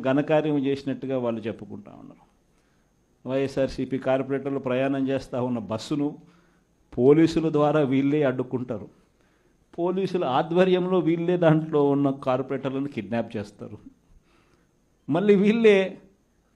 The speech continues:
ఎన్నికల్లో మేమే గెలిచే-, మేమే, మేమే గెలిచాము అని చెప్పి డిప్యూటీ మేయర్లుగా మావాడే గెలిచాడు అని చెప్పుకునే కార్యక్రమం.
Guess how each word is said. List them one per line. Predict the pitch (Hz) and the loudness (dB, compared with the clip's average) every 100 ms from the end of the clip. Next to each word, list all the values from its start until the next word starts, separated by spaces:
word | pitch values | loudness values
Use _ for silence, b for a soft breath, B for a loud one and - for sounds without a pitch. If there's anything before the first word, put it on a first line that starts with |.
| - | 0
ఎన్నికల్లో | 147 185 220 220 202 202 | 4 6 4 2 0 0
మేమే | 180 175 175 | -2 -4 -4
గెలిచే-, | 151 160 160 165 | -2 -4 -2 -4
మేమే, | 156 160 165 151 | -2 -2 -2 -4
మేమే | 151 156 160 160 | -4 -4 -4 -6
గెలిచాము | 151 135 143 139 151 147 147 143 | -6 -6 -6 -4 -6 -4 -4 -4
అని | 135 | -4
చెప్పి | 139 156 | -6 -6
డిప్యూటీ | 131 127 139 139 | -6 -6 -6 -2
మేయర్లుగా | 135 131 131 127 131 156 156 B B - | -2 0 -2 -4 -4 -8 -10 B B -12
మావాడే | 104 113 127 139 139 | -6 -2 2 2 0
గెలిచాడు | 127 131 127 127 117 117 | 0 -2 0 0 0 -2
అని | 120 | -2
చెప్పుకునే | 113 - 104 104 | -6 -8 -12 -12
కార్యక్రమం. | 117 101 101 104 104 107 | -12 -14 -16 -20 -20 -20